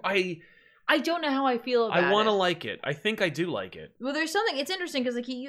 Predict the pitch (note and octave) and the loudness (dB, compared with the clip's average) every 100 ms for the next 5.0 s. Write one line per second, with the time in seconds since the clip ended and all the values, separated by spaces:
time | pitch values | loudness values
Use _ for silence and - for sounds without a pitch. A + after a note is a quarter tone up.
0 | B3 B3+ G3+ B3 B3 A#3 G#3+ A#3+ D4 E4+ | -2 -2 0 0 0 0 0 0 -2 2
1 | F4 F4 E4 F4 F4+ E4+ C#4 B3 B3+ A#3+ | 0 0 -2 0 0 -2 0 0 0 0
2 | A3+ A3 A3 G3+ - G3 F3 E3+ - - | -2 -2 0 0 0 -2 -2 -4 -10 -6
3 | G#3 G#3 G3+ F3+ - F3 A3+ A3+ A#3 A3+ | -4 -4 -4 -6 -4 -4 -4 -2 0 0
4 | A3 G#3+ G#3+ G#3 G3+ G3 F#3 F3 E3 E3+ | 0 -4 -6 -8 -8 -8 -6 -4 -4 -6